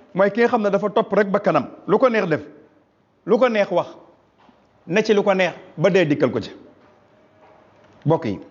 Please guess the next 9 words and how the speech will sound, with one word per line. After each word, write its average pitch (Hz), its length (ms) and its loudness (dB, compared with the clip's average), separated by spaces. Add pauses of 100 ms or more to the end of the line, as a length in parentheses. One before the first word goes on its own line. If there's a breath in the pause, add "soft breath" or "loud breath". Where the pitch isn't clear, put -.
(800)
àdduna, 156 360 0 (1900)
ku - 80 -12
képp 233 340 0
ku 190 80 -2
ko 151 100 0
jàppe 143 320 -2
kër 135 220 -4
amoo 123 180 -2
kër. 95 240 -8